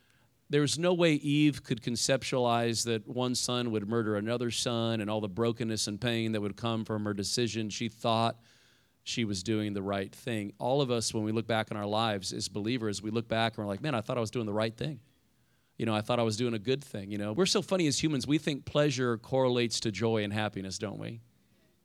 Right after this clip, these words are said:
Not always, right? Not always. So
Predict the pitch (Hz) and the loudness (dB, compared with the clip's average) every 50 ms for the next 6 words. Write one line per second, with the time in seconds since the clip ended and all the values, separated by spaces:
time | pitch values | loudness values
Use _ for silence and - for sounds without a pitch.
0 | _ _ _ _ _ _ _ 117 120 120 123 139 139 110 101 - - - - - | _ _ _ _ _ _ _ 0 2 4 4 4 4 2 -2 -4 -8 -12 -14 -18
1 | _ _ _ _ - 110 110 117 139 - - _ _ _ - 120 117 120 135 139 | _ _ _ _ -8 -6 -6 -6 -6 -10 -16 _ _ _ -8 -6 -4 -2 -2 -2
2 | 123 104 98 - - - 147 143 113 | -2 -2 -4 -6 -2 0 0 0 0